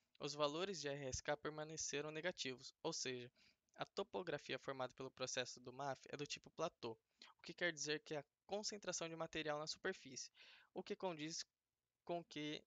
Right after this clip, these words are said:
espera-se do maf, que é o achatamento dos picos de rugosidade sob baixa taxa de remoção de material. Já o comportamento da, da rugosidade de quarta ordem,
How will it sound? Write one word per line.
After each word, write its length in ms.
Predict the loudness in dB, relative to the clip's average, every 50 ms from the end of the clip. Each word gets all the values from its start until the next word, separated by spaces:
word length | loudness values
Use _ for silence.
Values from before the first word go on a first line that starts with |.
| _ _
espera-se 500 | -4 -4 0 2 2 2 4 2 0 0
do 80 | 0 0
maf, 360 | 0 2 2 0 0 -6 -12 -20 _ _ _ _ _ _ _ 2
que 100 | 4 6
é 40 |
o 60 | 6 6
achatamento 680 | 4 4 4 2 2 2 0 0 0 -2 -2 -2 -2 -2
dos 180 | -2 -2 -2
picos 460 | -2 _ -2 -2 -2 -4 -6 -8 -6
de 240 | -2 0 0 0 0
rugosidade 600 | -2 -4 -4 -4 -2 -2 0 2 2 2 2 0
sob 240 | -2 -2 -2 -2 -4
baixa 400 | 2 4 6 6 6 6 2 -2
taxa 380 | 0 2 2 2 2 2 -2 -4
de 60 | -6
remoção 360 | -6 -6 -4 -2 -2 -2 -2
de 80 | -2 -4
material. 480 | -6 -4 -2 -2 0 2 2 0 0 -4 _ _ _ _ _ _ _ _ _ -20 -20 -20 -20 _ _
Já 240 | -4 2 6 6 6
o 80 | 6 4
comportamento 680 | 0 -4 -4 -4 -2 0 0 0 0 0 -2 -2 -4 -4
da, 340 | -2 0 2 2 0 -2 -6 _ _ _ _ _ _ _
da 120 | -6 -4 -2
rugosidade 520 | -2 0 0 0 0 0 2 0 0 0
de 80 | -2 -2
quarta 320 | 0 0 0 2 2 2
ordem, 400 | 2 4 2 0 -2 -4 -8 -14